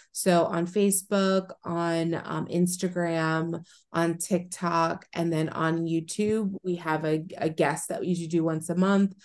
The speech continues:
but I often talk about these transitions too as well. Um, and you can catch me on, it's linktree dot com slash mommy consults. And I usually update it with anything that I have.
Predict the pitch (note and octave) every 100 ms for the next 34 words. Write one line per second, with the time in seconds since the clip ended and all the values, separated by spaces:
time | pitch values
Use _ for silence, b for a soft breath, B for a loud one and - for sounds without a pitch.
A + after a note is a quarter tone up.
0 | B B - F3 E3 E3 D#3+ E3+ E3 D#3
1 | D#3 D#3+ D#3+ D#3+ D#3 D#3 - D#3+ D3+ D#3
2 | D3+ - D#3 D#3 - - D#3+ D3+ D3 D3+
3 | D#3+ G3+ A#3 B3 A#3+ B B B - E3+
4 | E3+ F3 F3 F3 F3 E3+ E3+ E3+ F3 F3+
5 | F#3 F3+ F3+ F3 F#3+ F3+ - F3+ F3 E3+
6 | D#3+ F3+ G#3+ A3 G3+ G#3+ G3+ F3+ D#3+ -
7 | - F3+ F3 F3 F3 - - - E3+ D#3
8 | D#3+ - E3+ D#3+ E3 E3+ F3+ F3+ F3 F3
9 | F3 - B B - F#3 F#3 F#3+ F3 F3
10 | F3 - D#3+ - D#3+ D#3+ D#3 D#3 - -
11 | D#3 D#3 D#3+ D#3+ D#3 D#3 F3 - D#3 D#3
12 | E3+